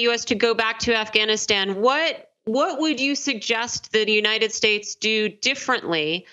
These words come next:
so we don't have the same repeat of the last twenty years, where it seems like after, after twenty years of being involved in Afghanistan and fighting there and seeing many people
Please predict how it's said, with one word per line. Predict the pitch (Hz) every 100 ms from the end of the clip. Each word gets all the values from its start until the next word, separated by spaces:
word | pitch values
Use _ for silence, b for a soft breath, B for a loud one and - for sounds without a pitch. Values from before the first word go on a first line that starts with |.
| b b b
so | - - 247 233 226 220
we | 214 233
don't | 220 233 220
have | 208 226 226 202
the | 214
same | - 220 214 220 185
repeat | 196 202 - 233 233
of | 190 185
the | 202
last | 208 202 -
twenty | - 233 226
years, | 226 330 277 160 151
where | 175 185
it | 196
seems | 196 220 226 202
like | 190 196
after, | 165 190 - 226 202 190 -
after | 214 - 226
twenty | - 240 247 202
years | 175 170 165
of | 165 - 170
being | 175 185
involved | 180 170 170 175
in | 180
Afghanistan | 160 156 160 156 156 165 170
and | 175 165
fighting | 160 151 151
there | 143 147
and | 185 165
seeing | - 165 160
many | 156 165 214
people | 226 202 165 151